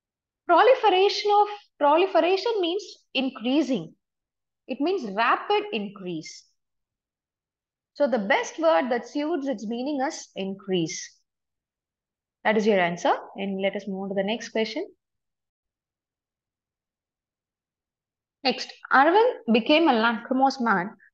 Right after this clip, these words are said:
after his wife's death. It means tearful. The meaning of this word is tearful.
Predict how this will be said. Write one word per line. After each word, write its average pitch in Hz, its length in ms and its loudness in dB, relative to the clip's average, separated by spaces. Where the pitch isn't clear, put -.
after 339 200 0
his 294 300 2
wife's 220 460 2
death. 160 300 -2
It 208 120 -6
means 254 340 -4
tearful. 226 640 0
The 190 80 -6
meaning 254 300 -2
of 240 120 -8
this 233 220 0
word 208 360 4
is - 360 -2
tearful. 202 500 0